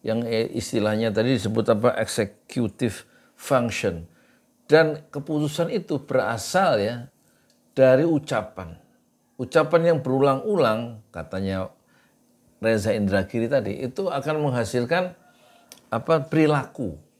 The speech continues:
ya kan? Perilaku yang terus-menerus diulang-ulang itu menghasilkan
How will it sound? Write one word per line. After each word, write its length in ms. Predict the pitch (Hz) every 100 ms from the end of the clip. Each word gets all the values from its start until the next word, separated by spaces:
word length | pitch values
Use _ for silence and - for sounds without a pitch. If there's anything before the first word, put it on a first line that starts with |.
| _
ya 160 | 107 113
kan? 160 | 170 156 _ _ _ _ _ _ _ -
Perilaku 520 | 160 190 196 202 208
yang 240 | 185 175
terus-menerus 680 | 156 190 185 - 175 160 151
diulang-ulang 920 | 139 135 139 143 185 160 110 104 104 101 - _ _ _ _ _
itu 260 | 139 135 202
menghasilkan 840 | 196 147 131 107 113 101 92 87